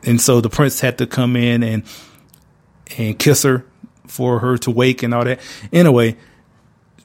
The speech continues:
Kristen Bell found that, you know, that so, so troubling. <laughs> And I just found, I found it funny because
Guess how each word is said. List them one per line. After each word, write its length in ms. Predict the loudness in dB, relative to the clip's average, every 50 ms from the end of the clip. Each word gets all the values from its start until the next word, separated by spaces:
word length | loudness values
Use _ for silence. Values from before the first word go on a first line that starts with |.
| _ _ _ _ _ _ _ _ _ -20 -18 -6
Kristen 320 | 0 2 2 4 4 4 4
Bell 240 | 6 6 4 4 2
found 360 | 0 0 0 0 0 0 0
that, 260 | -2 -2 -2 -4 _ -18 -12 -8
you 80 | -6 -4
know, 240 | -4 -4 -6 -8 _ -12
that 360 | -6 -4 -4 -4 -4 -8 -10
so, 880 | -12 -10 -8 -8 -4 0 2 4 6 6 6 6 6 4 2 0 -2 -6 -12 _ _ _ _ _ _ _ _ _ _ _ _ _ _ _ _ _ _ _ _ -6
so 200 | 0 2 2 4
troubling. 500 | 4 4 2 2 0 -2 -8 -12 -14 -18 _ -20 -8 -4
<laughs> 100 | -4 -4 -4 _ _ _ -20 -20 -20 -20 -20 -20 -20 -14 -8
And 640 | -6 -4 -2 -2 -2 -2 -2 -2 -2 -4 -6 -8 -10 -16 _ _ _ _ _ _ _ _ _ _ _ _ _ _ -14 -10 -6
I 280 | -4 0 2 2 2
just 180 | 2 0 0 0
found, 240 | 0 0 2 2 0
I 40 |
found 280 | 0 0 0 0 2 0
it 60 | -2
funny 320 | -2 -2 -2 -2 -2 -2 -2
because 600 | -4 -6 -6 -6 -6 -4 -2 -2 -4 -4 -8